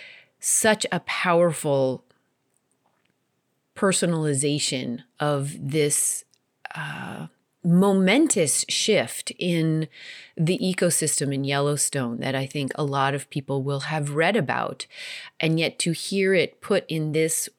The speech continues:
way, with one thing begetting the next thing, and then you, a woman, becoming a mother,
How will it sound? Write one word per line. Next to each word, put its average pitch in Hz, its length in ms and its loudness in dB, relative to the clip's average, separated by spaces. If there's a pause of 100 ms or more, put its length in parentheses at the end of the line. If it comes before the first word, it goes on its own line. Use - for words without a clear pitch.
way, 147 460 2
with 135 240 -2
one 147 480 0 (100)
thing 143 400 -4 (1500)
begetting 147 680 0
the 156 160 -2
next 147 500 -2
thing, 123 580 -2 (480)
and 165 160 2
then 156 220 2
you, 165 720 2
a 156 80 0
woman, 143 500 2
becoming 147 520 -2
a 139 60 -4
mother, 131 520 0